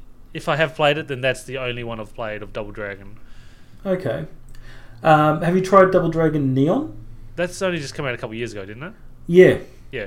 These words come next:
Speaker 1: No, no, I haven't played it.
Speaker 2: Look,
Speaker 1: Yeah, was it any
Speaker 2: I
Speaker 1: good? Because I don't think it had great reviews, did it?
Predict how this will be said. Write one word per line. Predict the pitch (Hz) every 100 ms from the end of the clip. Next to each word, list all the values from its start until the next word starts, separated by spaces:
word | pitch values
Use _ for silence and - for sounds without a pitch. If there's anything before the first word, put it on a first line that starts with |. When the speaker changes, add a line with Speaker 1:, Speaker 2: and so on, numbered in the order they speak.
| -
Speaker 1:
No, | 143 143 147
no, | 156 135
I |
haven't | 117 107
played | 107 95
it. | 104 - - - - - -
Speaker 2:
Look, | 170
Speaker 1:
Yeah, | 151
was | 190
it | 175 185
any | 185
Speaker 2:
I | 180
Speaker 1:
good? | 156 120
Because | - 165
I | 180 - -
don't | 196 208 185 -
think | 185 170
it | 151
had | 139 113
great | 139 123
reviews, | 117 135 147 -
did | 107
it? | 143